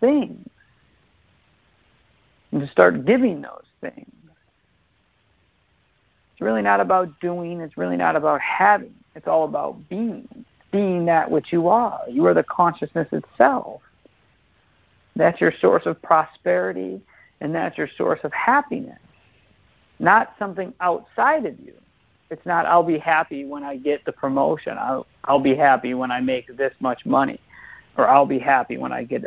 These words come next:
a girlfriend or boyfriend." It's when you're happy that you'll have those things. It's when you're feeling prosperous and being grateful for those things before you even have them, well, then you'll have them. Or something even better.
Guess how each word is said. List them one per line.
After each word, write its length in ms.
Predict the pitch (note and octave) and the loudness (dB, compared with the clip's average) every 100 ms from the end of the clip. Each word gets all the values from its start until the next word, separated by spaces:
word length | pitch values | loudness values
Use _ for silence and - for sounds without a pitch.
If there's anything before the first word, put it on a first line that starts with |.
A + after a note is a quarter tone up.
| - | -6
a 60 | C#3 | -4
girlfriend 560 | B2+ D3 D3 D3 A2+ G2+ | 4 6 6 2 -8 -10
or 80 | |
boyfriend." 640 | A2 B2 F#3 F#3+ - - - _ _ _ _ _ _ _ _ _ _ _ _ - | -4 0 2 0 -8 -18 -20 _ _ _ _ _ _ _ _ _ _ _ _ -2
It's 160 | A#2+ | 0
when 400 | C3 C#3+ F3 E3+ | 2 4 4 2
you're 180 | D3+ C3+ | -2 -4
happy 680 | - - D4 D4+ - B2 F3 _ | -6 0 0 0 -6 -16 -16 _
that 180 | B2+ A2 | -16 -14
you'll 120 | A#2+ | -12
have 320 | - A#2+ F#2+ | -8 -10 -10
those 220 | F#2 C#2+ - - | -16 -18 -16 -10
things. 240 | - - _ - _ _ _ _ _ _ _ _ _ _ - | -10 -12 _ -20 _ _ _ _ _ _ _ _ _ _ -2
It's 160 | C#3+ | 0
when 200 | D3 E3+ | 2 2
you're 180 | D#3+ C#3+ - | 2 0 -2
feeling 380 | F#3+ F3+ D3 | -4 -4 -6
prosperous 800 | C3 F#3+ A3+ C#4 _ - - - - | -2 0 0 -4 _ -12 -12 -14 -10
and 140 | D3 | -6
being 280 | C3+ D3 C#3+ | -2 -2 -2
grateful 580 | C3 D3 A3+ A#3 C#3 B2+ | 4 6 6 2 -6 -6
for 180 | - C3+ | -4 -4
those 220 | B2+ B2+ - | -4 -6 -6
things 280 | C#3 C3 B2+ | -4 -4 -4
before 380 | B2+ A#2+ - D3 | -6 -6 2 2
you 180 | C3 B2 | 2 -2
even 240 | C3 B2 | -2 -2
have 360 | A#2 - C4+ C#4+ | -4 -2 -2 0
them, 340 | D3 D#3 - - | -2 -4 -6 -4
well, 160 | F3+ | 0
then 180 | F3+ F3 | 2 2
you'll 140 | D#3 D3+ | 0 -2
have 340 | - D#4+ D#4+ | -2 -2 -2
them. 120 | - _ _ _ _ _ _ _ _ _ - - | -6 _ _ _ _ _ _ _ _ _ -20 2
Or 200 | A3+ A#3 - | 6 6 2
something 320 | G3 F3+ G3 | 0 0 -2
even 320 | G3 G3 G3 | -2 -4 -4
better. 420 | F3 D#4+ D#4+ - | -2 -2 -2 -8